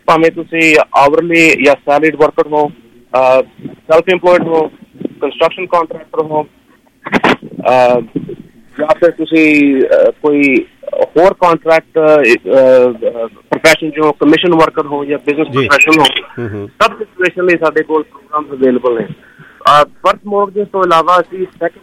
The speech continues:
Speaker 1: ਮਾਰਗੇਜ ਤੇ ਹੋਮ ਐਕੁਇਟੀ ਲਾਈਨ ਆਫ ਕ੍ਰੈਡਿਟ ਤੇ ਪ੍ਰਾਈਵੇਟ ਮਾਰਗੇਜ ਵੀ ਅਰੇਂਜ ਕਰਕੇ ਦਿੰਦੇ ਹਾਂ।
Speaker 2: ਹੂੰ, ਹੂੰ।
Speaker 1: ਤੇ ਮੈਂ ਥੋੜ੍ਹੇ ਜਿਹੇ ਸਪੈਸ਼ਲਾਈਜ਼ਡ ਪ੍ਰੋਗਰਾਮਸ ਬਾਰੇ ਤੁਹਾਨੂੰ ਦੱਸਣਾ ਚਾਹਾਂਗਾ, ਜਿਹੜੇ ਜੋ ਅਸੀਂ, ਅਹ, ਇਹ ਸਾਡੇ ਕੋਲ ਅਵੇਲੇਬਲ ਨੇ ਤੇ ਕਲਾਇੰਟਸ ਜਿਨ੍ਹਾਂ ਦਾ ਫਾਇਦਾ ਉਠਾ ਸਕਦੇ ਨੇ।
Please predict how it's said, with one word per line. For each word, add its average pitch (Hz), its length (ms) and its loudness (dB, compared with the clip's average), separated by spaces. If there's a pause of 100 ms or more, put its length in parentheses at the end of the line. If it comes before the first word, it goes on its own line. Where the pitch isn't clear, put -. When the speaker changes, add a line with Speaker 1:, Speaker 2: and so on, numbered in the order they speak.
Speaker 1:
ਮਾਰਗੇਜ 175 400 2 (240)
ਤੇ 160 220 2 (160)
ਹੋਮ 175 200 2
ਐਕੁਇਟੀ 165 320 -2
ਲਾਈਨ 151 240 0
ਆਫ 151 100 0
ਕ੍ਰੈਡਿਟ 151 380 2 (340)
ਤੇ 151 80 -2
ਪ੍ਰਾਈਵੇਟ 147 460 -2
ਮਾਰਗੇਜ 151 400 -2 (140)
ਵੀ 151 300 0 (140)
ਅਰੇਂਜ 135 220 -2
ਕਰਕੇ 139 300 -4
ਦਿੰਦੇ 131 280 0
ਹਾਂ। 147 60 -4 (320)
Speaker 2:
ਹੂੰ, 131 80 -10
ਹੂੰ। 113 280 -12 (260)
Speaker 1:
ਤੇ 220 60 -2
ਮੈਂ 214 140 0 (680)
ਥੋੜ੍ਹੇ 208 220 2
ਜਿਹੇ 220 140 -2
ਸਪੈਸ਼ਲਾਈਜ਼ਡ 202 800 -2
ਪ੍ਰੋਗਰਾਮਸ 180 580 -4
ਬਾਰੇ 160 240 -2
ਤੁਹਾਨੂੰ 175 200 -6
ਦੱਸਣਾ 156 340 -8
ਚਾਹਾਂਗਾ, 160 280 -2
ਜਿਹੜੇ 165 260 0 (300)
ਜੋ 156 380 2
ਅਸੀਂ, 143 400 0
ਅਹ, 127 540 -2 (180)
ਇਹ 156 160 2
ਸਾਡੇ 147 160 0
ਕੋਲ 147 180 0
ਅਵੇਲੇਬਲ 139 420 0
ਨੇ 151 100 2
ਤੇ 139 400 0 (240)
ਕਲਾਇੰਟਸ 135 340 2 (100)
ਜਿਨ੍ਹਾਂ 135 180 0
ਦਾ 135 80 0
ਫਾਇਦਾ 131 400 0
ਉਠਾ 131 140 -2
ਸਕਦੇ 135 180 0
ਨੇ। 156 100 0